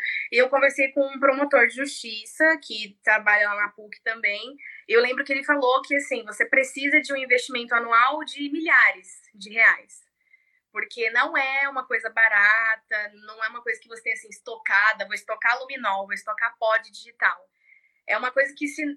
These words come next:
é o que a gente vem falando, se não houver investimento, são milhares de reais por ano pra você manter todas as bases de todos os estados,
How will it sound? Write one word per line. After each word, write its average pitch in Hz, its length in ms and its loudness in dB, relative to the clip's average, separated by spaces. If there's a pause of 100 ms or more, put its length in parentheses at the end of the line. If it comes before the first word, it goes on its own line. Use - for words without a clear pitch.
é 247 140 2
o 247 60 -6
que - 140 -6
a 285 60 4
gente 277 200 -8
vem 277 120 -4
falando, 254 220 -2
se 269 140 -10
não 311 200 0
houver 277 220 2
investimento, 226 1080 -8 (180)
são 277 400 -2
milhares 320 480 2
de 330 80 -4
reais 294 360 0
por 381 140 2
ano 240 440 0
pra 208 120 -4
você 214 240 -4
manter 240 600 -2
todas 202 240 -10
as 240 160 -6
bases 226 540 2
de 196 80 -20
todos - 240 -20
os - 100 -20
estados, 240 800 0